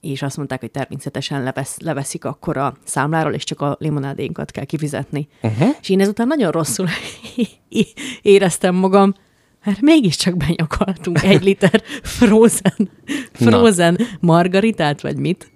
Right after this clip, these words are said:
Speaker 2: De figyelj, ez, tehát, hogy, hogy,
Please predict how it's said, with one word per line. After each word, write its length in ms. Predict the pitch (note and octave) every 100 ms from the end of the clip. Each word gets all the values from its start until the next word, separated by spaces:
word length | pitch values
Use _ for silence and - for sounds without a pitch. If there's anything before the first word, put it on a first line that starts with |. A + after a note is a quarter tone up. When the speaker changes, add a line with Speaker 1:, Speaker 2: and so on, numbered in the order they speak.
| - - -
Speaker 2:
De 80 |
figyelj, 420 | G#2 F3+ D#3+ G#2+ F#2+ -
ez, 340 | G#2 A2 B2+ F#3 _ _ - -
tehát, 160 | - G2+
hogy, 220 | A2 G#2 _ -
hogy, 300 | - A2+ G#2